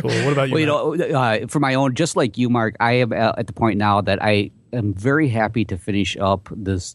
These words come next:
Speaker 2: uh, tall dresser build. In fact, uh, as of right now, almost all of the drawers are completely assembled. The only thing I'm lacking is some plywood to put in the, uh, the, the la-, larger drawers. The,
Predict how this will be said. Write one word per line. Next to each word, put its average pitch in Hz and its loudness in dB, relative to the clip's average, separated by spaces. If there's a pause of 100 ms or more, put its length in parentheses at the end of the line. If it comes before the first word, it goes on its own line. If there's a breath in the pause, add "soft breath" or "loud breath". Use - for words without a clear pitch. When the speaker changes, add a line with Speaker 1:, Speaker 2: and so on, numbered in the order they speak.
(100)
Speaker 2:
uh, 85 -2
tall 95 4
dresser 90 2
build. 90 0 (240 loud breath)
In 90 -2
fact, 101 -2
uh, 95 2
as 110 0
of 98 -4
right 98 2
now, 92 2 (640 soft breath)
almost 131 2
all 117 4
of 107 0
the 110 0
drawers 101 0 (100)
are 90 2 (280)
completely 107 0
assembled. 95 0
The 107 -2
only 95 2
thing 98 0
I'm 87 0
lacking 90 0
is 85 -2
some 87 -4
plywood 87 2
to 90 -6
put 90 -2
in 90 -2
the, 85 -6
uh, 80 0
the, 90 0
the 107 0
la-, 98 0
larger 98 2
drawers. 85 0
The, 90 0